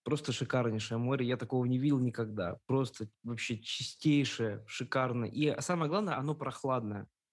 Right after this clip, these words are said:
То есть, если жара, ты обязательно в нём освежишься. В целом инфраструктура европейская, то есть дороги, всё шикарное.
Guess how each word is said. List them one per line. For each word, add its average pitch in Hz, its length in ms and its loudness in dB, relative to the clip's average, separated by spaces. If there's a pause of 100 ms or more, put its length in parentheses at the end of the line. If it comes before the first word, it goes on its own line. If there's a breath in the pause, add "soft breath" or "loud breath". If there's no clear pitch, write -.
(180)
То 117 60 -4
есть, 117 140 -2
если 123 220 2
жара, 175 560 2
ты 127 240 0
обязательно 127 640 0
в 113 80 -2
нём 131 200 0
освежишься. 120 680 -2 (280)
В - 120 -14
целом 185 640 2
инфраструктура 156 840 0
европейская, 127 840 2
то 160 80 -6
есть 113 140 0
дороги, 147 480 4
всё 127 320 -4
шикарное. 147 1080 0